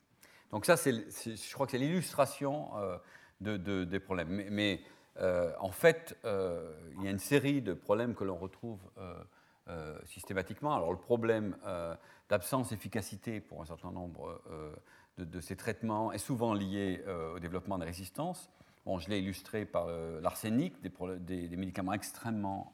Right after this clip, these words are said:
toxiques, très chers, difficiles à, à, à, à mettre en œuvre, euh, souvent, euh, non enregistrés, donc non présents,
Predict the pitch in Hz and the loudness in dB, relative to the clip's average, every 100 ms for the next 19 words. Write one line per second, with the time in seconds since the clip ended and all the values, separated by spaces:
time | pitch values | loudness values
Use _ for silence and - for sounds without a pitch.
0 | - - 113 - 196 - - _ _ _ | -10 -4 -2 -2 -4 -6 -20 _ _ _
1 | _ _ - - 147 135 156 190 - - | _ _ -16 0 2 4 4 2 -2 -20
2 | - - _ _ - 151 170 147 156 135 | -20 -20 _ _ -2 0 2 0 8 10
3 | 107 107 95 85 78 82 80 71 65 87 | 10 8 8 8 2 -2 -2 -4 -8 -4
4 | 92 104 - 95 107 185 - - _ - | -2 -2 -2 0 2 0 -6 -18 _ -20
5 | - - - - - 98 95 98 101 - | -20 -20 -20 -6 4 6 6 4 0 -2
6 | 208 185 202 185 123 123 107 110 156 220 | 6 10 10 8 6 4 6 6 6 8
7 | 190 156 139 143 131 - 147 147 135 101 | 8 8 6 2 -4 -2 0 2 2 0
8 | 92 101 151 170 - 143 117 135 127 98 | -2 2 6 6 6 2 4 0 0 -4